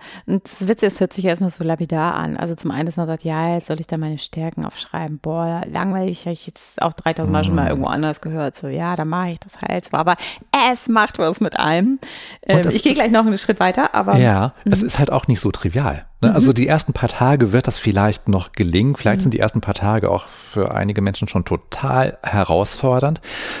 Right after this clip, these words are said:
Speaker 2: Aber das, was da drin steckt, dieser Zwang, und jetzt konzentrier dich auf das, was nicht schlecht ist.
Speaker 1: Mhm.
Speaker 2: Konzentrier dich auf das, was gut ist. Mm, das ist ja was, was wir als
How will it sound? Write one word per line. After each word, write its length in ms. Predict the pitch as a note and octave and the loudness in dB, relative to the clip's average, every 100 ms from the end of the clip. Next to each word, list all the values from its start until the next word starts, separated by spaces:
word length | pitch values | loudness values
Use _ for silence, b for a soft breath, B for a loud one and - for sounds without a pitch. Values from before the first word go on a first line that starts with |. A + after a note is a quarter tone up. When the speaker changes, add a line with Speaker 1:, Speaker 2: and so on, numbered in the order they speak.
| - | -4
Speaker 2:
Aber 160 | G#2+ | 0
das, 140 | G#2 - | 2 0
was 100 | G#2+ | 0
da 120 | F#2+ | 0
drin 420 | - - A#2+ E3 - _ - | -2 0 2 2 -2 _ -14
steckt, 460 | - - D#2+ - | -8 -6 -6 -4
dieser 300 | F#2+ F2 F2+ - - | -2 0 0 -2 -8
Zwang, 380 | - - A2+ | -2 0 0
und 140 | F#2 F2+ | 0 -4
jetzt 160 | - | -6
konzentrier 680 | - F#2+ F#2 G2 - - A#2+ | -4 -4 -2 -4 -4 -2 0
dich 180 | F#2 - | 0 -2
auf 120 | - | -4
das, 260 | - F2+ - | -2 -4 -4
was 200 | - - - _ | -10 -10 -20 _
nicht 180 | F#2 F2 | -6 -6
schlecht 300 | - - - | -8 -10 -10
ist. 180 | - - - | -14 -14 -12
Speaker 1:
Mhm. 60 | E3 | -2
Speaker 2:
Konzentrier 460 | G3 F#3 - C3 | 0 0 0 0
dich 160 | C3+ - | 0 -2
auf 80 | G2 | -4
das, 200 | G#2+ - | -2 0
was 260 | G2 - - - _ | -2 -4 -14 -20 _
gut 260 | - B2+ - | -2 0 0
ist. 300 | - G2 - B B B B - | -2 -2 -4 B B B B -2
Mm, 320 | G#2 G2 G2 - | 2 2 0 -2
das 160 | G2+ F2+ | -4 -2
ist 100 | - | -2
ja 100 | G#2 | 0
was, 200 | G#2+ - | -2 -2
was 200 | G2 - | -6 -4
wir 120 | A2+ | -4
als 220 | A2+ - | -4 -10